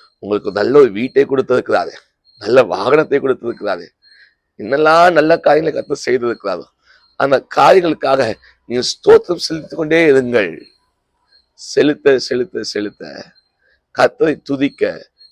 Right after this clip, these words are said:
கர்த்தருக்கு நன்றி செலுத்த, நீங்க நிச்சயமாக உங்க வாழ்க்கையில பார்ப்பீங்க. உங்க வாழ்க்கை அடுத்த கட்ட லெவலுக்கு உயர்வதை நீங்கள் பார்ப்பீர்கள். ஹல்லேலூயா, ஹல்லேலூயா.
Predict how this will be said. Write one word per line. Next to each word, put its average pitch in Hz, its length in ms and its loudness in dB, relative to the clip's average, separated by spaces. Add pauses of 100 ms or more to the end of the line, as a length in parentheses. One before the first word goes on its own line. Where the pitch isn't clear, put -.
(160)
கர்த்தருக்கு 131 440 -4
நன்றி 123 380 -8
செலுத்த, 113 400 -6 (760)
நீங்க 101 220 -8 (260)
நிச்சயமாக 113 960 -4 (360)
உங்க 98 180 -8
வாழ்க்கையில 107 360 0 (100)
பார்ப்பீங்க. 101 420 -6 (560)
உங்க 98 180 -2
வாழ்க்கை 107 480 0 (420)
அடுத்த 135 440 -2
கட்ட - 380 -4 (400)
லெவலுக்கு 113 680 0 (380)
உயர்வதை 117 600 4 (340)
நீங்கள் 90 360 -14
பார்ப்பீர்கள். - 540 -14 (1300)
ஹல்லேலூயா, 92 560 -2 (800)
ஹல்லேலூயா. 101 640 -4